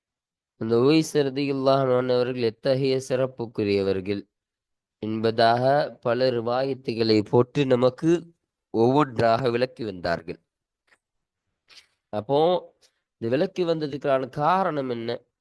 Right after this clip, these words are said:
எல்லா விஷயத்தையும் அவருடைய சிஃபத்தெல்லாம் சொல்லிட்டு ரசூலுல்லாஹி ஸல்லல்லாஹு அலைஹி வஸல்லம் அன்னவருடைய சொ-, அன்னவர்கள் சொல்லக்கூடிய வார்த்தை என்ன தெரியுமா? "ஃபல் யஸ்தக்ஃபிர் லக்கும்"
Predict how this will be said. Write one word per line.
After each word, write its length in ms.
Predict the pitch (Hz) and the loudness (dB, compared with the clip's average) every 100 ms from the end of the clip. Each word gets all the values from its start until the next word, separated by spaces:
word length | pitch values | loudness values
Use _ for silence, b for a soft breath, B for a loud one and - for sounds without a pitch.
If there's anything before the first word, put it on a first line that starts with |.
| _ _ _ | _ _ _
எல்லா 380 | 117 131 160 156 143 | -6 0 4 4 4
விஷயத்தையும் 760 | 147 - 160 160 - 156 139 | 0 -4 -4 -4 -4 -4 0
அவருடைய 320 | 127 123 120 | 0 0 -4
சிஃபத்தெல்லாம் 720 | 120 147 147 147 151 147 143 135 | -4 -6 -6 -4 -2 0 0 -2
சொல்லிட்டு 480 | 139 127 131 131 147 151 127 | -6 -4 -6 -4 -4 -2 -2
ரசூலுல்லாஹி 800 | 120 - 151 151 135 127 123 131 113 | -4 -4 -4 -4 0 0 0 -4 -6
ஸல்லல்லாஹு 680 | 123 123 127 127 120 117 107 | -6 -4 -2 0 0 0 -2
அலைஹி 360 | 110 113 120 | -2 -2 -4
வஸல்லம் 540 | 110 101 113 113 127 143 - _ _ _ _ _ _ | -8 -6 -6 -4 -4 -4 -12 _ _ _ _ _ _
அன்னவருடைய 680 | 117 127 131 127 123 120 123 120 | -2 0 0 0 0 -2 -2 -2
சொ-, 200 | 143 127 | -4 0
அன்னவர்கள் 640 | 123 131 131 127 123 120 | 0 2 2 2 -2 -6
சொல்லக்கூடிய 540 | 135 139 147 151 131 123 | -6 -4 -4 -4 -2 0
வார்த்தை 360 | 120 135 139 139 | 2 0 0 -6
என்ன 140 | 131 123 | -6 -6
தெரியுமா? 440 | 120 127 123 127 127 _ _ _ _ - | -4 -4 -2 -4 -6 _ _ _ _ -6
"ஃபல் 180 | 185 165 151 | -4 -2 -2
யஸ்தக்ஃபிர் 920 | 160 165 - 170 147 156 190 196 170 | -4 -6 2 4 4 0 -2 -2 -2
லக்கும்" 400 | 139 - 120 107 | -2 -4 -8 -10